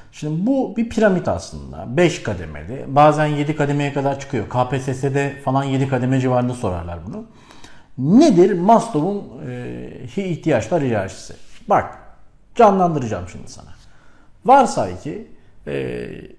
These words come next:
bir anda kaçırıldım. Sokaktasın, kafana poşeti geçirdiler, siyah bir tane, ve kaçırdılar seni. Dayadılar uyuşturucuyu, bayıldın. Sonra hiç bilmediğin ülkede, bilmediğin bir ara sokakta uyandın.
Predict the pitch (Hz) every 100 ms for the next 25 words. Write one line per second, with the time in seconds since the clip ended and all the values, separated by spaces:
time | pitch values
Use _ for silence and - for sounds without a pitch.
0 | - 226 208 269 160 226 190 - 151 107
1 | 85 - - _ _ _ - - _ -
2 | - _ - _ - - - - 185 170
3 | - 180 151 151 - 139 135 131 160 120
4 | 123 160 151 107 85 87 - 120 110 90
5 | 92 87 78 123 202 - - - - 240
6 | 240 226 - 107 92 64 - - - -
7 | - - _ _ _ _ - 151 180 247
8 | 208 165 120 101 101 - 98 120 160 165
9 | 160 104 90 - - - - - - -
10 | 254 185 202 208 - - - - 262 -
11 | 156 233 233 170 127 120 117 110 107 127
12 | 127 147 240 220 156 120 113 104 104 -
13 | - 139 185 139 - 98 - 214 175 143
14 | 104